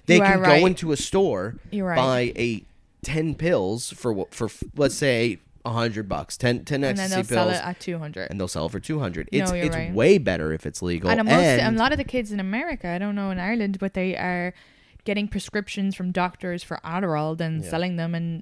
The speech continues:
Speaker 2: these other kids are doing, like, loads of Adderall. <laughs>
Speaker 1: Yeah.
Speaker 2: Um, no, you're right.
Speaker 1: And it comes down to
Speaker 2: Well,
Speaker 1: all it comes down to now is how you handle and balance your own personal consumption. So, like,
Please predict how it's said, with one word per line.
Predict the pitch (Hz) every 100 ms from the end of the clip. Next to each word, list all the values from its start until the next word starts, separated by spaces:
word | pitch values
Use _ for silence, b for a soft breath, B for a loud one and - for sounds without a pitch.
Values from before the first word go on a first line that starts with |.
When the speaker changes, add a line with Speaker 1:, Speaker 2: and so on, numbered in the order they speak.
| -
Speaker 2:
these | 175 175
other | 180 214
kids | 185 175
are |
doing, | 170 170 170
like, | 165 165 - b b b b _ -
loads | 185 196
of | -
Adderall. | 180 208 220 - - 226 247 226
<laughs> |
Speaker 1:
Yeah. | 110 90 B B B B B
Speaker 2:
Um, | 226 233 233
no, | 277 294
you're | 277 262
right. | 277 269
Speaker 1:
And | 165
it | -
comes | 214 226 160
down | 170 160 -
to | 135 127 120 - _ _ _
Speaker 2:
Well, | - 233 233 208 - 127
Speaker 1:
all | 160 190
it | -
comes | 175 147
down | 147 139
to | 135
now | 131 160 139 117 - _
is | 117 117 113 104 - - _ _ _ _ _ _
how | - 101 127 127
you | 127 127 123 120
handle | 95 131 135 135 127 120 85
and | 107 110
balance | 107 117 120 110
your | 113 -
own | 107 107
personal | - - 117 - 110 92
consumption. | - 85 90 76 - 67 73
So, | 101 101
like, | 95 92